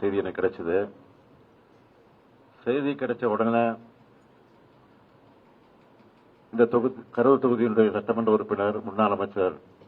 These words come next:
செந்தில் பாலாஜி அவர்கள் நான் தொடர்பு கொண்டு,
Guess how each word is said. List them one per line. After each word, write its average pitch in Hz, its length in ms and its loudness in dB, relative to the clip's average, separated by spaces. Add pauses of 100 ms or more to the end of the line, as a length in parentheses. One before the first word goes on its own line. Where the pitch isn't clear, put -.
(1400)
செந்தில் 120 260 0
பாலாஜி 110 280 6
அவர்கள் 98 200 0
நான் 101 140 -4
தொடர்பு 101 300 -2
கொண்டு, 95 460 -2